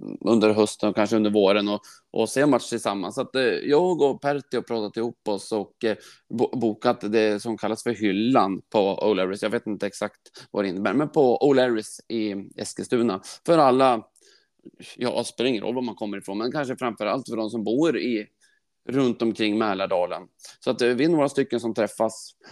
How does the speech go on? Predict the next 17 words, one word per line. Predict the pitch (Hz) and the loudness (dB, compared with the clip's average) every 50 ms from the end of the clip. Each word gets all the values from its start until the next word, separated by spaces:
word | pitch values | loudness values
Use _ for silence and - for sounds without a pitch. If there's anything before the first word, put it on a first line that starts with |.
| - _ | -20 _
Vi | - - 120 | 0 2 2
är | 135 139 135 | 4 4 2
i | 131 | 2
alla | 131 127 | 0 0
fall | - 156 - - - - | 0 -2 -4 -4 -4 -4
sju | - 165 165 156 | 0 2 2 2
stycken | - - 120 - - 113 | 2 -2 -4 -2 -2 -4
som | 107 117 113 | -2 -2 0
har | 113 107 | 0 0
bekräftat | 101 - 110 - - 135 151 143 - - 107 98 | 0 -2 -4 -2 -2 -2 -4 -4 -2 -2 -2 -2
att | - | 0
vi | - 107 | -2 -4
kommer | - - 107 104 104 101 98 | 0 0 0 2 2 0 2
och, | 104 101 101 95 - _ - | 2 0 0 -2 -4 _ -4
eh, | 110 95 | -4 -4
förhoppnings-, | - 117 117 - _ 143 131 117 - | -2 -4 -4 -4 _ -4 -4 -4 -4
eh, | 120 110 - - - | -6 -6 -6 -6 -10